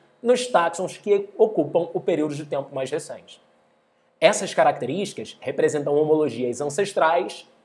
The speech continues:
pro filo cordata. Felipe, mas o que que seriam então as características derivadas? Vamos pensar.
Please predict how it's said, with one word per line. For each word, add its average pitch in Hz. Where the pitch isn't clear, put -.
pro 196
filo 170
cordata. 165
Felipe, 139
mas 240
o 254
que 339
que -
seriam 240
então 226
as 233
características 220
derivadas? 180
Vamos 185
pensar. 240